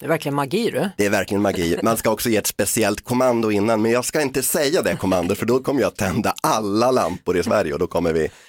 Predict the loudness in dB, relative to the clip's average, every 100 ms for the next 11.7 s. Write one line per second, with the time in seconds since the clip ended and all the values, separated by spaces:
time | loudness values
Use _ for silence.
0 | _ -6 -2 0 0 -2 -2 -2 0 0
1 | 0 0 0 -2 -2 0 0 0 -2 -2
2 | -2 -2 -2 -4 -4 -2 -4 -4 -4 -2
3 | -2 -2 -2 -4 -2 -4 -4 -2 -2 -2
4 | -4 -10 -6 -4 -2 -4 -4 -4 -4 -8
5 | -2 0 0 -2 -2 -6 -8 -8 -10 -8
6 | -8 -8 -6 -4 -4 -6 -14 -14 -14 -6
7 | -6 -4 -2 0 0 -2 -2 0 0 0
8 | 0 -2 -2 -4 -2 -2 0 0 2 2
9 | 2 0 0 0 0 0 -2 -4 -6 -2
10 | -2 -2 -2 -2 0 0 -2 0 0 0
11 | -2 -2 0 -2 -4 -6 -6